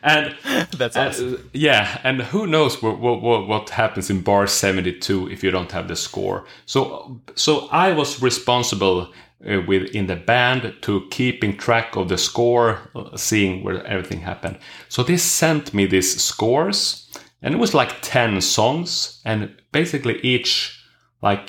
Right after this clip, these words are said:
Speaker 1: th-, this is, like, and they sent me to me digitally. And it was, um, where was I? Yeah, so they sent me, like, these P D Fs, and it was, like,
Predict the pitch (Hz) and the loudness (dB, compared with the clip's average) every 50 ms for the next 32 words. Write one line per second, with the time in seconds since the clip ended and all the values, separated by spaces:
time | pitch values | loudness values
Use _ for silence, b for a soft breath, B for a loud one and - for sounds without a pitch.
0 | - - - - 143 147 - - 185 202 202 - - - 135 127 120 113 - - | -16 -16 -14 -6 -6 -4 2 4 2 4 4 0 0 2 4 4 4 2 -2 -4
1 | 117 135 139 135 139 127 - - - - 190 185 160 127 113 104 95 - - - | -2 -2 2 4 4 4 4 2 2 2 4 2 2 0 0 -2 -4 -4 -6 -14
2 | _ _ - 110 - - 107 101 95 92 - - - 101 95 92 - 117 110 98 | _ _ -16 -6 -2 0 2 4 4 2 0 -2 -10 -14 -14 0 2 4 4 4
3 | - 90 87 - 87 85 87 87 87 95 - - _ _ _ _ _ _ _ _ | 2 -2 -4 -4 -6 -6 -6 -6 -8 -10 -12 -18 _ _ _ _ _ _ _ _
4 | _ _ _ _ _ _ _ _ _ _ _ _ _ _ _ _ - _ B B | _ _ _ _ _ _ _ _ _ _ _ _ _ _ _ _ -20 _ B B
5 | B B B B B B B B B B B B B B _ _ - 107 104 107 | B B B B B B B B B B B B B B _ _ 0 2 4 4
6 | 107 104 98 - - - _ _ _ _ _ 120 123 123 117 117 113 110 107 - | 2 2 0 -2 -8 -14 _ _ _ _ _ 2 2 2 4 4 2 4 2 0
7 | - - - 98 95 95 92 87 87 85 82 82 82 82 80 80 78 80 87 95 | 0 0 2 2 2 2 0 -2 -2 -2 -4 -4 -4 -6 -6 -8 -10 -12 -16 -18
8 | - - - - - - 107 101 95 92 92 90 - 87 87 87 B B B B | -14 -14 -14 -14 -6 -4 -2 0 0 0 0 0 0 -2 -4 -4 B B B B
9 | B B 107 110 104 90 82 - - - - - - 139 139 143 175 175 - - | B B 2 4 4 4 0 -4 -10 -16 -10 -2 0 0 2 2 2 2 2 2
10 | 170 170 165 151 127 95 - 117 113 117 107 101 104 107 104 104 - 104 98 - | 4 4 4 2 -2 -6 -6 -2 0 0 2 4 2 2 2 2 0 0 0 0
11 | - - - - - 113 104 101 98 - - 123 139 156 160 - - - - - | -4 -6 -6 -4 -2 0 0 0 0 -2 0 0 0 0 0 0 0 0 0 0
12 | - - - - 135 151 185 190 147 131 - - 120 110 104 98 - - - - | 0 -4 -6 -8 -4 -4 -2 -2 -2 -4 -2 2 2 2 2 2 -2 -8 -16 -18